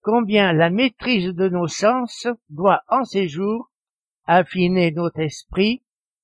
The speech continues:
et y susciter un ardent désir de Dieu. En nous libérant de l'égoïsme, la pénitence nous rend plus attentifs au Seigneur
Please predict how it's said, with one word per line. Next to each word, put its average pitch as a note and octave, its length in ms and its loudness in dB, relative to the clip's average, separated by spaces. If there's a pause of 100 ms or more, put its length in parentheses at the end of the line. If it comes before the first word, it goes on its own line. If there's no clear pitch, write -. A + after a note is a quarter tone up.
et F3 240 2
y F3 180 0
susciter G3 800 -2 (380)
un D#3 220 -2
ardent F#3 400 2
désir D#3+ 400 -2
de C#3 160 -6
Dieu. B2 320 -12 (1600)
En E3 160 0
nous F#3 120 4
libérant A3 520 4
de G3 100 2
l'égoïsme, G3+ 880 0 (600)
la E3 180 2
pénitence G#3+ 800 2
nous F#3+ 80 0
rend F#3 180 0
plus F#3+ 300 -2
attentifs G3 500 0
au F3+ 80 -6
Seigneur F3 720 -4